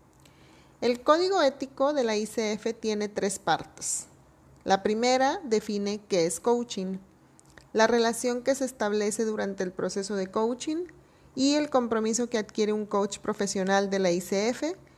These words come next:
de demostrar las competencias clave y aplicar el código ético. Dos, eh, la segunda parte tiene cuatro secciones en las que se definen las normas que regulan la conducta profesional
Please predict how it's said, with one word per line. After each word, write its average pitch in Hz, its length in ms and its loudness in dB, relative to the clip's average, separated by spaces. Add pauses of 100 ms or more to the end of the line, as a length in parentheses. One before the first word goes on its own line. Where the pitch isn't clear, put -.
(220)
de 214 140 4
demostrar 214 560 2
las 233 200 0
competencias 220 800 -2
clave 254 480 2 (100)
y 214 120 0
aplicar 202 540 2
el 214 160 -4
código 190 560 0
ético. - 560 -4 (1400)
Dos, 190 460 4 (480)
eh, 214 300 2
la 220 120 6
segunda 254 400 2
parte 269 320 2
tiene 226 420 -2
cuatro 214 400 0
secciones 233 800 -2 (300)
en 220 280 -2
las 214 300 2
que 233 320 2
se 233 140 0
definen 208 480 0
las 190 240 2
normas 208 600 0
que 226 140 -2
regulan 196 520 0
la 202 140 -2
conducta 185 560 -4
profesional 196 760 -4